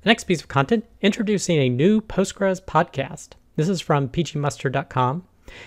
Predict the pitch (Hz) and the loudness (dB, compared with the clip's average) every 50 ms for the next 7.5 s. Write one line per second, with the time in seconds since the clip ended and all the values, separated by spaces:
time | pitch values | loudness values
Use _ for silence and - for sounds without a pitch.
0 | - - - 170 170 175 165 135 202 185 - 220 185 165 170 165 - - 170 160 | -20 -2 2 2 4 4 4 2 0 0 0 0 2 2 2 0 -2 -2 -2 -2
1 | 156 151 139 147 147 143 139 143 - _ _ _ _ - - - 170 175 175 175 | 0 -2 -2 -2 -2 -2 -4 -6 -8 _ _ _ _ -18 0 2 4 4 4 2
2 | - 190 147 127 117 - - - 185 180 - - 175 156 139 - - - - 143 | 0 0 -2 -2 -2 -6 -4 -4 -4 -2 0 2 2 2 2 0 -4 -4 -2 -2
3 | - - - - - 190 208 214 165 147 156 156 151 147 - - - - - - | -2 -4 -10 -8 -4 -2 -2 0 -2 -4 -6 -8 -12 -14 -16 -20 -20 -20 -20 -20
4 | _ _ _ _ _ _ _ - 160 147 - 170 139 - 226 - - 170 185 175 | _ _ _ _ _ _ _ 2 2 4 4 2 0 0 -4 -2 0 0 0 2
5 | - 175 160 151 139 151 151 151 147 147 135 127 151 147 143 135 - - 156 147 | 2 2 2 2 0 0 0 0 0 -2 -2 -2 -2 -2 -2 -2 -4 -4 -4 -4
6 | - - 156 143 202 170 143 139 127 - - 156 143 - - 147 139 123 - - | -4 -6 -10 -8 -6 -6 -4 -4 -6 -4 -4 -4 -4 -2 -4 -4 -4 -4 -8 -10
7 | - 156 143 127 123 170 185 196 180 165 | -8 -8 -8 -4 -2 0 0 0 0 -2